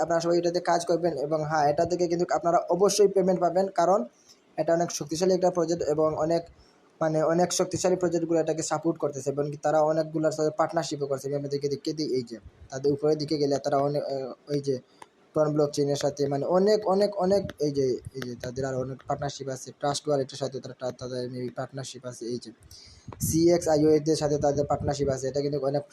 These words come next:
শক্তিশালী একটা প্রজেক্ট সিএক্সআইও, এটা নিয়ে আমি আপনাদেরকে অবশ্যই ভিডিও বানিয়ে দিব, কারণ এটা অনেক শক্তিশালী একটা প্রজেক্ট। তো এক, এক কথা থেকে বলা যায় এটা যে আপনারা ডাব্লিউ কয়েন অবশ্যই সবাই মাইনিং করবেন, এটা থেকে আপনারা অবশ্যই পেমেন্ট পাবেন।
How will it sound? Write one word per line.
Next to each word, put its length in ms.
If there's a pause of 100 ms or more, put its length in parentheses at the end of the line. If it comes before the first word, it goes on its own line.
(240)
শক্তিশালী 500
একটা 160
প্রজেক্ট 360
সিএক্সআইও, 540
এটা 160
নিয়ে 100
আমি 240
আপনাদেরকে 440
অবশ্যই 240
ভিডিও 260
বানিয়ে 240
দিব, 260
কারণ 240
এটা 200
অনেক 280
শক্তিশালী 340
একটা 140
প্রজেক্ট। 360 (640)
তো 100
এক, 220 (340)
এক 160
কথা 220
থেকে 200
বলা 280
যায় 260
এটা 300
যে 140
আপনারা 200
ডাব্লিউ 360
কয়েন 220
অবশ্যই 280
সবাই 220
মাইনিং 300
করবেন, 300
এটা 220
থেকে 200
আপনারা 220
অবশ্যই 360
পেমেন্ট 340
পাবেন। 300